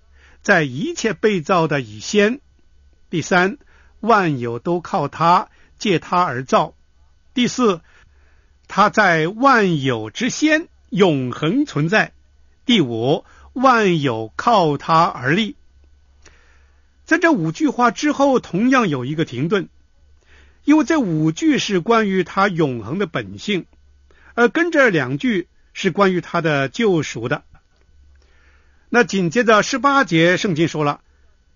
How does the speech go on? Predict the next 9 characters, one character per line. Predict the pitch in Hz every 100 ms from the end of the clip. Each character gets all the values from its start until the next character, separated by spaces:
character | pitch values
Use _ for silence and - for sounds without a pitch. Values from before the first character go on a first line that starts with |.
| _ _
他 | - 302
也 | 277 156 143
是 | 240 185
教 | - 285 220
会 | 156 202 147
全 | - 165 175 269 277
体 | 151
之 | 110 226
首， | - 117 104